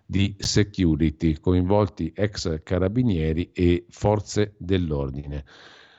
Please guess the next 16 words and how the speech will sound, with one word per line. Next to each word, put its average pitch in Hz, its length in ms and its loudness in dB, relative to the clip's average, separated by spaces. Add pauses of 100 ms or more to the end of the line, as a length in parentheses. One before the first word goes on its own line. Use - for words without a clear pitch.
(120)
Per 90 140 -2
quattro 107 300 0
volte 120 260 -2
la 90 100 -4
Cassazione 90 640 -4
ha 82 80 -2
annullato 85 500 -2
diversi 80 440 -2
sequestri 80 520 -4
probatori 85 640 -2
disposti 78 440 -2
dalla 76 220 -2
Procura, 71 480 0
confermati 78 640 -4
dal 71 240 -4
Tribunale. 73 840 -2